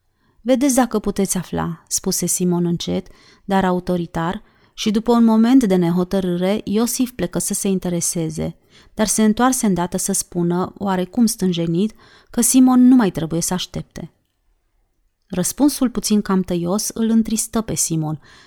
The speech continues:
deși știa că nu avea niciun drept să pretindă ca Isus însuși să vină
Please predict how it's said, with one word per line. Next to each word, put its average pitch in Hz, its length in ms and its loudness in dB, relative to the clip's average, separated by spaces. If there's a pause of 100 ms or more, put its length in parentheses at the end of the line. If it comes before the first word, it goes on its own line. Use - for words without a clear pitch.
(140)
deși 214 300 0
știa 240 420 0
că 196 100 -2
nu 208 160 4
avea 208 200 2
niciun 220 360 2
drept 226 220 0
să - 120 -4
pretindă 175 480 -2
ca 165 180 -4
Isus 170 420 -2
însuși 180 400 -2
să 165 120 -6
vină 180 360 0